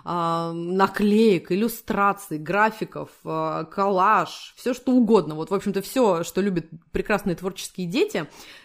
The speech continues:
здесь есть. Но, естественно, всё это на тему взросления ребёнка, девочки.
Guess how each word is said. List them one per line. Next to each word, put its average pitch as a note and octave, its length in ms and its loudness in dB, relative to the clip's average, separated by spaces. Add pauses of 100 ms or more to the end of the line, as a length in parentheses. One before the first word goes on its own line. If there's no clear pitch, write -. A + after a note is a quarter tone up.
здесь G3 380 0
есть. E3 420 -8
Но, C4 280 2
естественно, B3 920 -2
всё D4+ 200 -2
это G#3+ 160 -2
на F3+ 180 0
тему E4+ 420 0
взросления F3+ 960 0
ребёнка, D#3+ 560 -2
девочки. D#3 640 -4